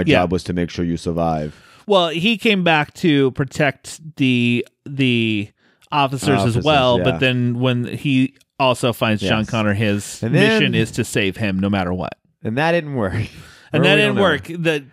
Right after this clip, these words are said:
Speaker 2: 'Cause Skynet
Speaker 1: D-,
Speaker 2: launched.
Speaker 1: D-Day, like, we were past the D-Day.
Speaker 2: And then Salvation, we need, like,
Speaker 1: And
Speaker 2: the T five hundreds, like, the just regular robot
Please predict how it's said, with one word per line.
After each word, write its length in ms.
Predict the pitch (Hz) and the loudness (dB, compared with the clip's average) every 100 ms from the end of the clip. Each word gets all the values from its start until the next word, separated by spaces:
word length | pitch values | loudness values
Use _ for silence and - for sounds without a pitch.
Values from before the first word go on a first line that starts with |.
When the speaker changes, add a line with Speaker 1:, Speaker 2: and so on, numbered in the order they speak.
| - - | -20 -8
Speaker 2:
'Cause 220 | 139 139 | -6 -6
Skynet 380 | - 151 156 156 | -4 -2 -2 0
Speaker 1:
D-, 80 | 175 | 2
Speaker 2:
launched. 560 | 190 98 - - - 143 | 2 0 -8 -14 -10 -2
Speaker 1:
D-Day, 580 | 175 196 180 175 175 | 0 2 2 2 2
like, 160 | 165 156 | 2 2
we 100 | 170 | 2
were 80 | 175 | 0
past 520 | - 175 156 147 - | 0 0 0 0 -4
the 120 | 147 143 | -4 -2
D-Day. 760 | 139 139 131 120 120 117 113 - | 2 2 4 2 4 2 0 -4
Speaker 2:
And 160 | 120 120 | -8 -6
then 200 | 120 110 | -6 -10
Salvation, 880 | - - 143 143 156 175 170 175 | -8 -4 -2 -2 -2 -2 -2 -2
we 60 | 160 | 0
need, 300 | 147 139 131 | 2 4 4
like, 100 | 127 | 2
Speaker 1:
And 60 | 123 | 0
Speaker 2:
the 60 | 123 | -4
T 320 | - 135 120 | -8 -6 -6
five 440 | - 123 127 127 | -2 0 2 2
hundreds, 640 | 113 104 95 95 95 92 - | 0 0 0 2 0 0 0
like, 180 | 98 95 | 0 0
the 260 | 101 98 | 0 0
just 300 | 87 101 98 104 | -2 -8 -8 -2
regular 320 | 104 101 95 | 0 2 0
robot 720 | 90 101 104 95 95 92 87 | 2 4 4 4 4 2 -2